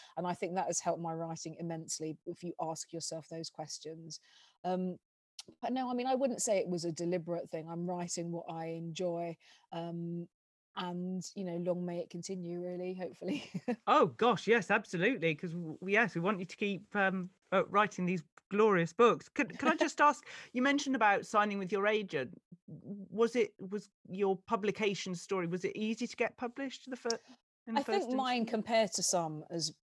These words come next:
Speaker 1: as b-, was relatively straightforward. And I think, you know, some of that is down to the fact, as we discussed earlier, that I was a journalist.
Speaker 2: Mm.
Speaker 1: And, you know, so I'm used to working with words. I have enormous, enormous respect for people that come from professions that are nothing to do with writing at all, and they manage to pull a,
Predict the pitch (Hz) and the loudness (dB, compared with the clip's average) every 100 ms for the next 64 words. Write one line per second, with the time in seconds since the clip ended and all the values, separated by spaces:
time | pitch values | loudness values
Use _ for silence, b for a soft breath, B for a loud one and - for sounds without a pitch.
0 | - 160 175 170 165 165 160 160 151 156 | -8 -6 -6 -4 0 2 2 -2 -4 -4
1 | - 151 - 160 160 156 151 - 175 185 | -2 -4 -4 -6 -4 -4 -6 -6 -2 -2
2 | - 185 175 160 B B B - 175 160 | 0 0 0 -4 B B B -2 0 2
3 | - 196 180 160 156 - 156 165 156 160 | 2 2 2 2 0 0 -2 0 -2 -4
4 | 156 165 147 - 156 165 156 - 151 - | -4 -2 -2 -2 0 2 2 0 0 -2
5 | 185 180 180 175 165 147 175 180 185 185 | 2 4 6 6 4 4 4 4 2 2
6 | 202 220 175 160 - - 165 160 175 165 | 4 4 2 0 -2 0 2 2 0 -4
7 | B B - 175 160 180 180 180 180 185 | B B 0 2 6 6 6 6 4 2
8 | 175 - 180 165 170 - 170 170 165 180 | 2 2 2 4 2 2 -2 -2 2 2
9 | 175 175 170 175 175 180 185 180 175 165 | 4 2 2 0 2 2 2 2 0 -4
10 | - - 180 175 165 160 165 - 170 147 | -6 -6 -4 -4 -4 -6 -4 -2 -2 -4
11 | - 160 180 156 165 156 - 170 160 - | -6 -6 -6 -4 -6 -8 -8 -8 -8 -8
12 | 165 160 b b b b - 175 185 175 | -8 -8 b b b b -10 -2 2 2
13 | 175 175 165 - 185 185 - 180 175 - | 0 -2 0 0 0 0 -2 -6 -4 -6
14 | 175 170 165 160 165 160 165 165 - 175 | -2 -2 -2 -4 -4 -6 -8 -8 -6 -4
15 | 160 165 160 160 156 - 147 175 165 | -2 -4 -4 -6 -8 -10 -8 -4 -4